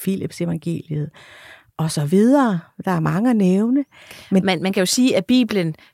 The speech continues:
Speaker 2: Det Nye Testamente, er blevet hårdt redigeret efter, hvilken retning af kristendommen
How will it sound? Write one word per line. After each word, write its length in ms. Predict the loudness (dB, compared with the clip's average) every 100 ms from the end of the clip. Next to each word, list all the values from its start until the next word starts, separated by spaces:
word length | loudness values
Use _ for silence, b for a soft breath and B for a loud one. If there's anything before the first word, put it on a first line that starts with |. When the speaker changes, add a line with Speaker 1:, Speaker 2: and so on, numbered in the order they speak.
| 2
Speaker 2:
Det 80 |
Nye 120 | 4 4
Testamente, 540 | 2 0 2 4 4
er 40 |
blevet 200 | 4 2
hårdt 300 | 4 4 4
redigeret 600 | 0 0 2 2 4 2
efter, 180 | -2 -2
hvilken 340 | 0 0 0 -2
retning 300 | 0 -2 -4
af 80 |
kristendommen 640 | -2 -2 -2 -2 -2 -2